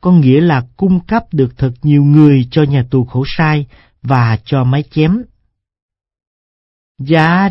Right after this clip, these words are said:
Depler là kẻ uống nước nhớ nguồn. Cứ đến cuối năm, hắn phải gửi cho mày một két sâm banh thượng hạng mới phải. Chẳng phải nhờ mày mà năm nay hắn đã chém thêm được năm sáu cái đầu đấy sao?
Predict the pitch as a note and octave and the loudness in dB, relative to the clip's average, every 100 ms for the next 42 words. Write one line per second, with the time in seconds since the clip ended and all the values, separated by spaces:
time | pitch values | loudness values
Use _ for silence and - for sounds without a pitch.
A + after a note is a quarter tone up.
0 | F3 F3 F3+ D#3 D3+ D3 C#3+ B2+ - _ | 2 0 0 0 2 2 0 -4 -10 _
1 | - C3+ C3+ B2+ B2 B2 C3+ D#3+ G3 A3 | -8 -2 0 -2 -4 -4 0 2 2 2
2 | F3+ F#3+ A3 F3+ D#3 C#3 B2 _ _ _ | 2 4 6 6 6 4 -2 _ _ _
3 | _ - E3 F#3+ G3+ - F#3 G#3+ G#3 F#3 | _ -4 2 2 0 -2 0 2 2 2
4 | E3+ - _ _ _ _ E3 E3 G3 A#3+ | -2 -6 _ _ _ _ -4 0 0 0
5 | - D3+ C3 A#2+ - D#3 C#3+ B2 A#2+ A#2 | -2 -4 0 -2 -2 -2 0 2 0 -2
6 | F#3 - - E3 D3+ D#3 D3 B2+ A#2+ B2 | -6 -6 -6 -4 -2 0 -2 -2 -2 0
7 | B2 G#2 A#2+ D#3+ - G#2+ A2 F3+ G#3 _ | 0 0 0 -2 -2 -6 -4 -6 -10 _
8 | _ _ _ _ _ _ _ _ _ - | _ _ _ _ _ _ _ _ _ -4
9 | C3 D3+ - A#2+ C#3 E3+ D3 C#3+ D3 C#3+ | -2 -2 -2 -2 0 2 2 2 2 0
10 | B2 - _ - B2+ B2 A#2+ A#2 C#3+ D3 | -2 -10 _ -6 -2 0 0 0 0 0
11 | C#3+ C#3+ C#3 - _ - D#3 G3 E3 B2+ | 0 0 -4 -8 _ -8 -2 0 0 -4
12 | _ E3 E3 G#3 E3+ F#3+ F3 D#3+ C3 B2 | _ -2 -2 -2 0 2 2 2 0 -2
13 | D3+ F#3 F#3 F3 - G3 G#3 F#3 C#3+ C3+ | -2 0 0 -2 -4 -4 -4 0 0 0
14 | C#3+ F3 - F3 E3+ - | 0 -4 0 0 0 -4